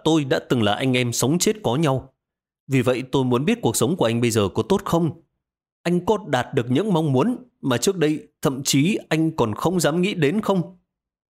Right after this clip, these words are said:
Đoàn Phong bình tĩnh nhìn Viên Mục Dã mười mấy giây. Sau khi xác định cậu không nói dối thì mới thở dài bảo: "Ai, được rồi,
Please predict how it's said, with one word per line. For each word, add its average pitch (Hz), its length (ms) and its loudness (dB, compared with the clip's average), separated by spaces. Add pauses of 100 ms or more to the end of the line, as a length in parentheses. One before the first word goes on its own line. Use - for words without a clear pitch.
(460)
Đoàn 117 220 -2
Phong 135 280 -2
bình 110 260 0
tĩnh 175 280 0
nhìn 104 200 2
Viên 113 140 2
Mục 104 180 0
Dã 127 140 0
mười 107 240 2
mấy 113 260 2
giây. 165 260 0 (400)
Sau 110 200 2
khi 107 260 2
xác 180 180 -2
định 117 260 -2
cậu 110 160 2
không 107 220 0
nói 107 160 2
dối 123 320 2 (240)
thì 139 100 0
mới 139 240 2
thở 104 180 0
dài 92 320 0
bảo: 87 380 -4 (1000)
"Ai, 104 300 0 (800)
được 110 220 0
rồi, 98 480 0